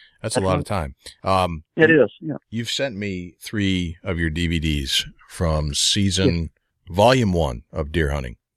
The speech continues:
Speaker 1: Thirty
Speaker 2: Yeah.
Speaker 1: kills in thirty minutes, largest whitetail ever taking, taken on film. Is that the whitetail
Speaker 2: Yes.
Speaker 1: that you, we just discussed?
Speaker 2: Yes,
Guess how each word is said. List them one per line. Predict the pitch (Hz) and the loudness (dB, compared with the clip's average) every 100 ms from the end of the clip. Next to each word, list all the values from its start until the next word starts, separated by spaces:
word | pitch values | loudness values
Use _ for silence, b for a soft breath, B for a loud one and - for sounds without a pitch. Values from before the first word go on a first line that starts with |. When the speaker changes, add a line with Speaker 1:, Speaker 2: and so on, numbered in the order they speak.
| - | -2
Speaker 1:
Thirty | 113 127 | 2 2
Speaker 2:
Yeah. | 117 | 0
Speaker 1:
kills | 120 101 92 85 | 0 0 0 -4
in | |
thirty | 80 92 90 | -4 0 0
minutes, | 82 73 69 - | 0 -2 -6 -4
largest | 85 87 87 - | 0 0 -2 -2
whitetail | 82 80 - 80 73 - B - - | -2 0 0 0 0 -4 B -12 0
ever | 98 90 | 4 4
taking, | 87 - 78 - 78 71 - - | 2 2 2 0 -4 -4 -10 0
taken | 113 95 82 | 2 2 2
on | 76 | 0
film. | 73 82 69 - B B | -2 -4 -4 -6 B B
Is | 90 80 | -4 2
that | 95 113 | 4 4
the | 113 | 2
whitetail | 98 104 123 113 104 | 2 2 2 2 4
Speaker 2:
Yes. | |
Speaker 1:
that | 95 | 2
you, | 87 90 92 107 | 0 0 -2 -4
we | 92 | -4
just | 85 92 - | -2 -2 -2
discussed? | 80 - 85 - - _ _ | -6 -2 -2 -2 -8 _ _
Speaker 2:
Yes, | - 160 | 2 4